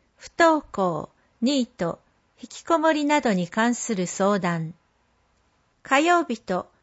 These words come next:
木曜日から日曜日の九時から十七時。教育支援施設二階。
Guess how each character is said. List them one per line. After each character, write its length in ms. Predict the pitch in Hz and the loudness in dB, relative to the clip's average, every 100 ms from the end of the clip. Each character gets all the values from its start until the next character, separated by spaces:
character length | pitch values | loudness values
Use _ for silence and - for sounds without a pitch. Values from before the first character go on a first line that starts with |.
| _ | _
木 300 | 240 254 320 | 0 0 2
曜 180 | 330 302 | 2 2
日 100 | 226 | 0
か 160 | - 185 | -2 0
ら 120 | 185 | 0
日 340 | 208 208 - | 0 -4 -2
曜 180 | 269 240 | 0 2
日 140 | 185 | -2
の 220 | 175 180 - _ _ _ | -6 -8 -12 _ _ _
九 140 | 330 | -4
時 160 | 330 285 | -2 -4
か 180 | - 190 | -2 -2
ら 160 | 180 | 0
十 280 | 175 226 247 | -2 -2 -2
七 300 | 233 - 226 | -4 -8 -8
時。 240 | 170 180 - _ _ _ _ _ _ _ _ _ | -6 -8 -12 _ _ _ _ _ _ _ _ _
教 220 | - 311 | 0 4
育 260 | 339 330 311 | 4 2 -6
支 220 | 302 - | -6 -4
援 160 | 294 294 | -4 -4
施 200 | - 285 | -8 -6
設 500 | 247 - - 175 - | -6 -6 -8 -8 -6
二 140 | 202 208 | -6 -6
階。 400 | - 196 185 | -2 -4 -4